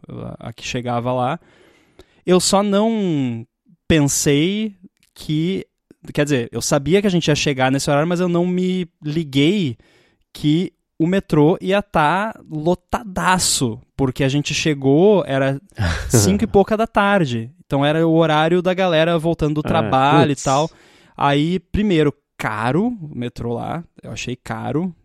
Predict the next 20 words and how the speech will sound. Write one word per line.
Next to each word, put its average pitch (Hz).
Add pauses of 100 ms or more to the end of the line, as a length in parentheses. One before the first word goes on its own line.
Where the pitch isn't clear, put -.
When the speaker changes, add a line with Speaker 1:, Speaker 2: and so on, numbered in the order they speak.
(160)
Speaker 1:
É, 117
fui 127
lá, 123
eu 135
Speaker 2:
Uhum. 110
Speaker 1:
co-, 165
eu 175
comprei, 196 (340)
eu 165
não 196
comprei 190
a 175
opção 165
mais 143
barata, 151
porque 185
eu, 175
eu 151
peguei 151
aqueles 143